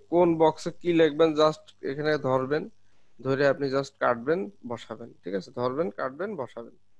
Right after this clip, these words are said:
এখন মনে করেন home পেজটা আপনার মতো আপনি সাজাইলেন। হ্যাঁ, home পেজে আপনি মনে করেন এখানে কি দেবেন, এই সেকশনগুলো রাখবেন কিনা আদৌ। ঠিক আছে, এখানে আপনার মতো করে ধরেন এ-, এ সব আপনি ইচ্ছা করলে রিমুভ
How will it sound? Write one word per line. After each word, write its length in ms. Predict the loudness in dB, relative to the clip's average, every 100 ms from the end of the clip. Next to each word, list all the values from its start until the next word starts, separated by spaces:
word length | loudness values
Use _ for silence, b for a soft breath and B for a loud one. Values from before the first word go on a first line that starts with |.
| -20 -20 _
এখন 240 | -8 -4 -2
মনে 200 | 0 0
করেন 240 | 0 0
home 240 | 0 -2 2
পেজটা 400 | 0 0 2 2
আপনার 220 | 2 0
মতো 240 | 0 -2
আপনি 200 | -2 -4
সাজাইলেন। 540 | -4 -4 -2 -4 -6 -14 -20 -20 -16 -8
হ্যাঁ, 220 | -8 -8 _ _ -18 -6
home 160 | -4 -2
পেজে 260 | -2 0
আপনি 280 | 0 0 -2
মনে 240 | -2 -2 -2
করেন 260 | -4 -4
এখানে 400 | -6 -8 -10 -10 -14 -20 -20 -20 -12
কি 120 | -6
দেবেন, 320 | -4 -2 -4
এই 100 | -6
সেকশনগুলো 640 | -8 -14 -10 -10 -8 -6
রাখবেন 480 | -4 -6 -6 -8 -6
কিনা 280 | -6 -6 -4
আদৌ। 280 | -6 -8 -10 -18 -20 -20 -18
ঠিক 120 | -10
আছে, 220 | -10 -10 -18 _
এখানে 360 | -12 -8 -6 -6
আপনার 360 | -6 -6 -6
মতো 260 | -6 -6 -8
করে 300 | -6 -6 -8
ধরেন 300 | -8 -8 -6
এ-, 340 | -6 -6 -6
এ 40 | -8
সব 600 | -4 0 4 6 4 4
আপনি 160 | 0
ইচ্ছা 280 | -2 -2 -4
করলে 300 | 0 0 0
রিমুভ 400 | -2 -2 -2 -2